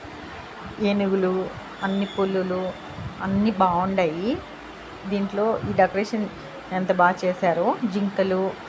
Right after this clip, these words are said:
అన్ని జంతువులు బొమ్మలు అయితే భలే ఉండాయి చూసేకి. భలే ఎంజాయ్ అనిపిస్తుంది. మీరు ఎప్పుడైనా సైన్స్ సెంటర్, తిరుపతి సైన్స్ సెంటర్కి వచ్చారా ఫ్రెండ్స్? ముందు కన్నా ఇప్పుడు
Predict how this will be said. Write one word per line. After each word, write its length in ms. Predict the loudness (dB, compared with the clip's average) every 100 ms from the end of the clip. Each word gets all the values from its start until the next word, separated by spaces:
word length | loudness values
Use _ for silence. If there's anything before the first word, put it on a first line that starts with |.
| -14 -12 -4 0
అన్ని 280 | 2 4 2 0
జంతువులు 480 | 0 2 2 2 2 2
బొమ్మలు 320 | 2 2 2 2
అయితే 200 | 2 -2 2 2
భలే 220 | 2 0 2
ఉండాయి 260 | 4 2 2
చూసేకి. 480 | -4 -2 -2 0 0 0 -6 -14 -12 -12 -2
భలే 160 | 2 2 2
ఎంజాయ్ 280 | 0 4 4
అనిపిస్తుంది. 680 | 4 0 -4 -6 -6 -4 0 0 -2 -10 -14 -10 -2
మీరు 160 | 4 4
ఎప్పుడైనా 340 | 4 2 2 0
సైన్స్ 240 | 0 -2 0
సెంటర్, 300 | 0 0 -2 -2
తిరుపతి 380 | -2 0 -2 0
సైన్స్ 220 | 0 -2 -2
సెంటర్కి 380 | -2 -2 -2 0
వచ్చారా 380 | 0 2 2 2 0
ఫ్రెండ్స్? 400 | -2 0 0 -4 -12 -14 -14 -8 2
ముందు 180 | 4 6 4
కన్నా 180 | 0 0
ఇప్పుడు 180 | 0 -2